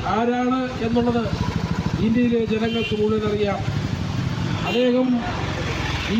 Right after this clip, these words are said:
രാജ്യത്തെ ബി ജെ പിയുടെ ഗവൺമെന്റ് ഈ രാജ്യത്തെ ജനങ്ങളെ തമ്മിലടിപ്പിച്ചുകൊണ്ട് മതത്തിൻ്റെ പേരിൽ, ജാതിയുടെ പേരിൽ വിഭജിച്ചപ്പോൾ സ്നേഹത്തിൻ്റെ കമ്പോളം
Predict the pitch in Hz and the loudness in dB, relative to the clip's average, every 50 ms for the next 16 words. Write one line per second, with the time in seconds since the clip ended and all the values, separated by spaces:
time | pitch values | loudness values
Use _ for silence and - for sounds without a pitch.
0 | 240 233 240 254 254 247 262 233 226 247 247 233 226 240 247 254 262 254 233 247 | 2 2 2 0 0 0 0 0 2 2 0 2 2 2 4 4 2 2 2 2
1 | 254 247 240 240 240 226 240 247 247 247 254 262 254 262 262 254 233 - - - | 2 2 4 2 2 2 2 2 2 2 0 0 0 0 0 0 -2 -2 -2 -2
2 | - - - - - - - - - - - - - - - 170 196 233 247 233 | -2 -2 -2 -2 -2 -4 -4 -4 -6 -6 -6 -6 -6 -6 -4 -2 0 2 2 2
3 | 240 247 254 247 262 - - 262 247 233 233 240 254 254 254 262 262 240 - - | 2 0 0 0 0 0 2 2 2 2 2 2 2 2 0 2 0 0 0 0
4 | 233 233 262 269 262 254 247 254 226 - 254 233 233 254 233 247 247 247 247 240 | 0 2 4 4 4 4 2 2 2 0 0 0 0 2 2 2 2 2 0 -2
5 | 226 - - - - - - - - - - - - - 160 165 196 220 233 262 | -2 -4 -8 -10 -10 -10 -10 -10 -10 -10 -10 -10 -8 -4 -2 0 0 2 2 0
6 | 240 262 277 262 254 254 247 254 254 247 254 247 233 214 240 240 247 254 254 262 | 2 2 2 2 2 2 2 2 2 2 2 2 2 2 0 0 0 0 0 0
7 | 254 254 247 247 247 247 247 247 233 226 240 233 254 262 233 220 - 269 233 202 | 2 2 2 4 4 4 4 2 2 2 2 2 2 2 0 0 -2 -2 0 2
8 | 262 254 240 233 - - - - - - - - - - - - - - - - | 2 2 2 2 0 -4 -6 -4 -4 -6 -6 -6 -6 -6 -6 -6 -6 -6 -6 -6
9 | - - - 185 220 240 247 233 247 240 - 240 233 226 240 233 - 233 240 247 | -6 -4 -2 0 0 2 2 2 0 0 0 0 0 0 0 0 0 2 2 4
10 | 254 247 247 247 240 | 4 4 2 2 2